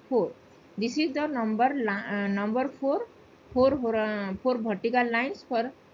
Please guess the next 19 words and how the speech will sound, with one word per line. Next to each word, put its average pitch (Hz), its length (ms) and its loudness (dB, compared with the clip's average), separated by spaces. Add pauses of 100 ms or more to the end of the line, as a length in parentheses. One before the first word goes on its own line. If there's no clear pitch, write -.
(140)
one, 208 240 0
two, 247 120 -2
three, 254 180 -6
four. 302 260 -2
Then 240 300 -2 (200)
this 220 300 -6
is 226 140 -4
the 226 100 0
slanting 220 680 -4
line 247 300 0 (520)
for 214 100 -2
number 208 460 2
five, 269 280 2 (340)
five. 247 220 2 (520)
Then 226 300 -2 (160)
plus 208 340 -2
one, 196 260 -2
six, - 460 -6 (640)
seven, 214 500 -2